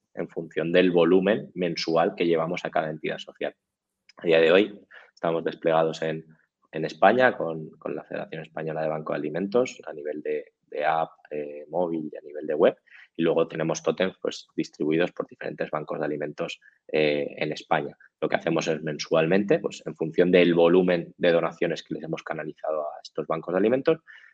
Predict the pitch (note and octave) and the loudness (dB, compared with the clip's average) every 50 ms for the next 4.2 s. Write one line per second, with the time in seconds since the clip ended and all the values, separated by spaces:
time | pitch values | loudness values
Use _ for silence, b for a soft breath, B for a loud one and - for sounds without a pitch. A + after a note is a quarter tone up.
0 | B _ - G2 G2 G2 F#2 G2 E2+ F2 G#2 B2 - - - _ _ - F2 E2 | B _ 4 6 6 6 6 4 4 4 2 2 0 -6 -18 _ _ -6 -4 -2
1 | D#2+ D2+ - E2 D#2 - - F#2 F#2+ G#2+ B2+ E3+ - - - - D#2+ D#2+ - - | -2 -2 -2 -2 -4 -2 2 4 4 4 4 2 -2 -8 -6 -6 -4 -4 -4 -6
2 | - - - - - D#2+ D#2+ D#2+ D#2 E2 E2 F2 A2 A2+ - - D#2 G2 G2+ - | -6 -6 -8 -6 -6 -6 -4 -4 -6 -4 -4 -4 -4 -2 -2 -4 -6 -6 -8 -18
3 | _ - - E2 D#2+ D2+ D#2 D#2 - F2 D#2+ D#2+ E2+ - - F#2 F2+ E2+ D#2+ D#2+ | _ -10 -10 -8 -6 -4 -4 -2 0 2 2 2 2 2 2 2 4 4 4 4
4 | D#2+ D2+ - - | 2 0 -2 -6